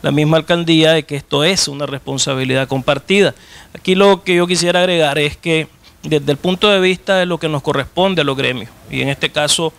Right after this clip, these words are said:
a la Cámara Nicaragüense de la Construcción, efectivamente el diputado Castro tiene toda la razón, porque lo que, para asegurar esa responsabilidad compartida, lo primero que tenemos que asegurar,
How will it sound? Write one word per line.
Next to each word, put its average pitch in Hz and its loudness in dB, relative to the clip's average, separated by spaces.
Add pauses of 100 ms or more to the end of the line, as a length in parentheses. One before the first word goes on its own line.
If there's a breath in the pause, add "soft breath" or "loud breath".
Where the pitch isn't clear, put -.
(340 loud breath)
a - -4
la 139 0
Cámara 160 2
Nicaragüense 156 0
de 151 -4
la 156 -2
Construcción, 156 -4 (420 loud breath)
efectivamente 160 0 (100)
el 135 -8
diputado 135 -2
Castro 156 0
tiene 147 -2
toda 151 2
la 160 0
razón, 160 -2
porque 135 -4 (440 loud breath)
lo 147 4 (180)
que, 143 0 (400 loud breath)
para 147 2
asegurar 143 2
esa 196 0
responsabilidad 175 0
compartida, 185 2
lo 143 2
primero 160 0
que 190 -4
tenemos 190 0
que 190 0
asegurar, 190 0